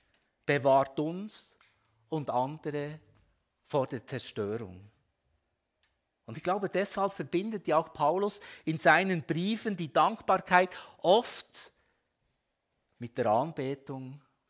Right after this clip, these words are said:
und dem Gebet. Und darum schreibt er unter anderem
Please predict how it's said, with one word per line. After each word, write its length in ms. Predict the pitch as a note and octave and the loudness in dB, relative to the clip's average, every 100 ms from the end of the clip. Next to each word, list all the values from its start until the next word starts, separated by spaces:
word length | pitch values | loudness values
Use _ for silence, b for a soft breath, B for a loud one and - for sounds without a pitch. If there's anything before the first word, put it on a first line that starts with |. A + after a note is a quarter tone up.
| _ _ - | _ _ -10
und 240 | C#3 A#2 | -8 -6
dem 140 | A#2+ | -8
Gebet. 480 | G#2+ G#2 G2 G2 G2+ _ _ - - _ _ _ _ | -6 -6 -4 -6 -10 _ _ -20 -20 _ _ _ _
Und 160 | B2+ D3 | -4 4
darum 240 | D3+ G3 | 4 4
schreibt 460 | E3+ D3+ E3 F#3 - | 0 4 4 4 0
er 200 | F3+ E3+ | 0 0
unter 260 | D#3+ D3+ C#3+ | -4 2 4
anderem 500 | D#3 F#3 F3+ F3 | 4 2 -6 -6